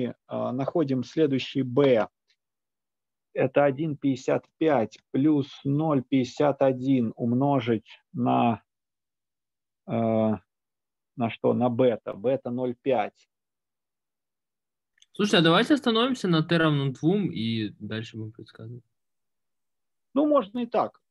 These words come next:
Speaker 2: Ну, что
Speaker 1: Ну,
Speaker 2: время
Speaker 1: давай
Speaker 2: терять?
Speaker 1: на всякий случай. Хорошо,
Speaker 2: Там числа
Speaker 1: давай.
Speaker 2: некрасивые просто.
Speaker 1: Окей, хорошо, давай, давай так. Давай примем такое предложение, что остановимся вот здесь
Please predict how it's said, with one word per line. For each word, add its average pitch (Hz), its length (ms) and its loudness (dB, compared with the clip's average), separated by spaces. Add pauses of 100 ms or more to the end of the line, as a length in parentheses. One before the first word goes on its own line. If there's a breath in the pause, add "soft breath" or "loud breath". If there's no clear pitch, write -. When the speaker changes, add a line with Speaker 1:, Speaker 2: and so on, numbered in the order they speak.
(280)
Speaker 2:
Ну, 147 100 -6
что 151 140 -2
Speaker 1:
Ну, 151 60 4
Speaker 2:
время 156 140 4
Speaker 1:
давай 226 180 0
Speaker 2:
терять? 202 120 -6
Speaker 1:
на 147 60 -10
всякий 196 220 -6
случай. 185 460 -4 (120)
Хорошо, 214 380 0
Speaker 2:
Там - 80 2
числа 156 200 0
Speaker 1:
давай. 175 140 4
Speaker 2:
некрасивые 147 440 -6
просто. 113 320 -16 (640)
Speaker 1:
Окей, 180 380 -2
хорошо, 151 460 -8
давай, 123 300 -6
давай 127 260 -2
так. - 340 -8 (420)
Давай 127 360 0
примем 113 360 -2
такое 107 260 -4
предложение, 139 640 -2
что - 180 -6
остановимся 127 600 -4
вот 127 140 0
здесь 220 380 0